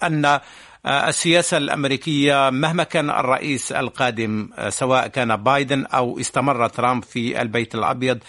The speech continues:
هل س-، آه، آه، تتغير ملامح، آه، السياسة الخارجية، لا سيما فيما تعلق بالمنطقة العربية و-، آه، آه، الإسلامية؟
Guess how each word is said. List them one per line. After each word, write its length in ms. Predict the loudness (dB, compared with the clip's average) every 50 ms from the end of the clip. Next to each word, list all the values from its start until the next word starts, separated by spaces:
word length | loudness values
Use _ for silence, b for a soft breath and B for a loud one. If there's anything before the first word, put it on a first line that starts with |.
| B B B B B
هل 380 | 0 0 2 2 0 -4 -6 -10
س-، 340 | -12 -10 -8 -6 -2 0
آه، 520 | 2 2 2 2 0 0 0 2 0 0 -2 B B B B B B B -2
آه، 560 | 0 0 2 2 2 2 2 2 2 2 0
تتغير 640 | 0 0 -2 -2 0 0 0 2 4 4 4 2
ملامح، 520 | 2 2 2 2 2 2 0 -2 -2 -2 -2
آه، 240 | 0 0 0 0 -2
السياسة 420 | -2 -2 -4 -2 -2 -2 -2 -4
الخارجية، 440 | -4 -2 -2 -2 -2 0 0 0 2
لا 120 | 2 2
سيما 360 | 0 0 0 0 2 2 2
فيما 240 | 0 0 -2 0 0
تعلق 480 | 0 0 -2 -2 0 -2 -2 -2 -2 -2
بالمنطقة 600 | -2 -2 -2 -2 -2 -2 0 -2 -2 -2 -2 0
العربية 560 | 0 2 2 2 2 0 -2 0 0 2 2
و-، 160 | 2 2 2
آه، 100 | 2 0 B B B B B B B -2
آه، 920 | -2 0 0 2 2 2 2 0 0 0 0 2 2 2 2 0 0 0 -2
الإسلامية؟ 720 | -2 -4 -6 -8 -8 -4 -4 -4 -4 -4 -6 -8 -10